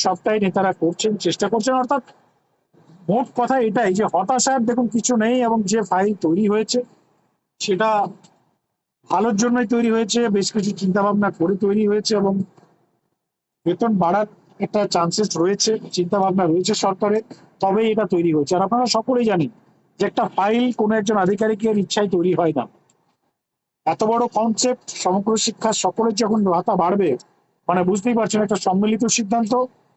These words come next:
এবং একটা গৃহীত সিদ্ধান্ত। আর এই সেই গৃহীত সিদ্ধান্ত মুখ্যমন্ত্রীর সদিচ্ছা ছাড়া, মুখ্যমন্ত্রীর ইনস্ট্রাকশন ছাড়া বা মুখ্যমন্ত্রীর অনুমোদন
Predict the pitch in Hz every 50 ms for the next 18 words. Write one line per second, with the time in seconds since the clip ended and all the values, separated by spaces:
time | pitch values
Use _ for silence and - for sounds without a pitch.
0 | _ - 180 196 214 220 226 214 - 240 214 170 147 165 202 220 240 269 247 -
1 | 254 208 - 220 196 170 180 170 160 - 160 156 185 208 185 - - 220 240 240
2 | 190 196 202 220 247 240 - 262 - - 247 220 214 262 254 247 196 175 147 147
3 | 180 - _ _ _ _ _ _ _ _ _ _ - 180 190 - - 233 226 233
4 | 240 240 226 - 240 240 254 254 247 240 - - _ - - - - 180 175 190
5 | 226 - - - 226 208 - - 180 175 156 135 - - _ _ _ _ _ _
6 | _ _ _ _ - 170 190 190 - 220 214 220 226 226 214 - 233 233 214 180
7 | 160 - - - 240 240 240 - - 254 247 208 190 202 190 170 160 151 165 185
8 | 208 208 190 190 - - 214 220 220 220 214 - 214 170 139 - - - - -
9 | _ _ _ _ _ _ _ _ _ - 147 170 202 220 226 226 226 233 208 233
10 | 233